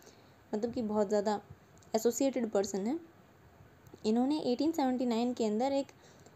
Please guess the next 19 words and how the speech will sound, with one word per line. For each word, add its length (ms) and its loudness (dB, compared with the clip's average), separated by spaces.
fascinating 600 2
story 360 4
है, 80 2
उसके 360 -2
ऊपर 240 4
ये 160 2
पोएम 280 2
लिखी 260 -2
है। 200 -4
आप 140 2
चाहें 240 -2
तो 60 2
इसको 200 2
पढ़ 180 4
सकते 300 -6
हैं। 120 0
आगे 180 0
बढ़ते 260 -2
हैं। 240 -4